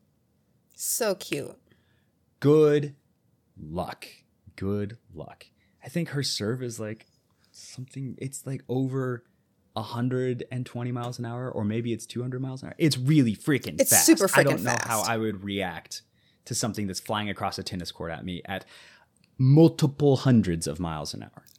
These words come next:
Speaker 1: I probably
Speaker 2: You
Speaker 1: would just try to get out of the way. I'm gonna be
Speaker 2: Yeah.
Speaker 1: really honest.
Speaker 2: Yeah. Yeah.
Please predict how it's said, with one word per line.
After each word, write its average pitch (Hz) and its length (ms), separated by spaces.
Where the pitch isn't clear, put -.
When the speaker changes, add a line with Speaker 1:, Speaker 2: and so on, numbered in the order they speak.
Speaker 1:
I 220 60
probably 254 360
Speaker 2:
You 254 80
Speaker 1:
would 233 120
just 220 200
try 226 140
to 202 60
get 190 220
out 123 100
of 147 80
the 190 80
way. 139 260
I'm 160 220
gonna 185 240
be - 100
Speaker 2:
Yeah. 104 100
Speaker 1:
really 151 220
honest. - 540
Speaker 2:
Yeah. 69 240
Yeah. - 280